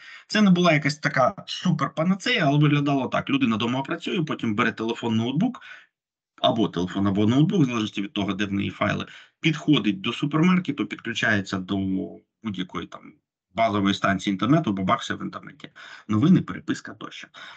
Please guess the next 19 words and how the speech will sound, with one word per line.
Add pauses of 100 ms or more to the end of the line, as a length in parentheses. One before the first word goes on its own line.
(1120)
А, (200)
це
бі
ту
бі
продажі,
тут
цікаво. (380)
Е,
ми
тут
допомагали (100)
із
налаштуванням
сі
ар
ем,
досить
простим,